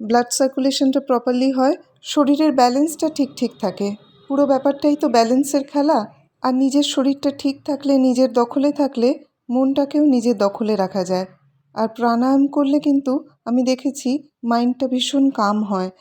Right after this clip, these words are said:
ফলে ডিসিশন নিতে খুব সুবিধা হয়। প্রত্যেক দিন, প্রত্যেক ঘন্টা, প্রত্যেক মুহূর্তে আমাদের কোনো না কোনো ডিসিশন নিতে হয়।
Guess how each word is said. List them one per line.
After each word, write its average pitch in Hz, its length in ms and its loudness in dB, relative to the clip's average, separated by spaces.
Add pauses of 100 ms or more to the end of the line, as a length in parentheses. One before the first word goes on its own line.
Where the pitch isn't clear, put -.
(280)
ফলে 254 200 0
ডিসিশন 254 420 -2
নিতে 254 360 0
খুব 269 200 -8
সুবিধা 190 520 -4
হয়। 180 220 -4
প্রত্যেক 277 480 -2
দিন, 285 280 4
প্রত্যেক 262 440 -2
ঘন্টা, 262 400 0
প্রত্যেক 262 460 -6
মুহূর্তে 277 500 0
আমাদের 269 340 2
কোনো 247 260 0
না 247 120 0
কোনো 247 280 0
ডিসিশন 226 460 -4
নিতে 202 320 -4
হয়। 185 240 -2